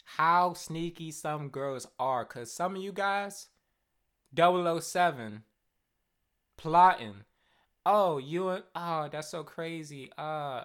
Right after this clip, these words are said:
uh, all up in your phone. Let me look at his social media.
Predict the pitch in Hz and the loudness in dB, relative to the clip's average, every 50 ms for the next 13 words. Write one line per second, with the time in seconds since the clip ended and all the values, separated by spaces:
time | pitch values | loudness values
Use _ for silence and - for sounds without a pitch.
0 | _ - 151 156 151 147 131 123 110 107 _ _ _ _ _ _ _ _ _ _ | _ -10 -10 -10 -10 -10 -10 -10 -10 -12 _ _ _ _ _ _ _ _ _ _
1 | - 120 143 160 165 165 170 165 175 175 170 - 156 143 139 139 131 127 131 143 | -4 -2 0 0 -2 -2 -4 -6 -6 -8 -8 -8 -6 -6 -6 -6 -8 -8 -10 -12
2 | 143 _ _ _ _ _ _ _ _ _ _ _ _ 113 113 117 127 127 127 127 | -14 _ _ _ _ _ _ _ _ _ _ _ _ -12 -10 -8 -8 -8 -6 -6
3 | 131 - 131 117 120 117 113 - 131 127 123 - 127 120 127 127 123 117 117 113 | -6 -6 -8 -8 -10 -10 -10 -8 -8 -8 -8 -8 -10 -10 -10 -8 -8 -8 -8 -8
4 | 110 107 107 107 107 | -8 -8 -10 -12 -12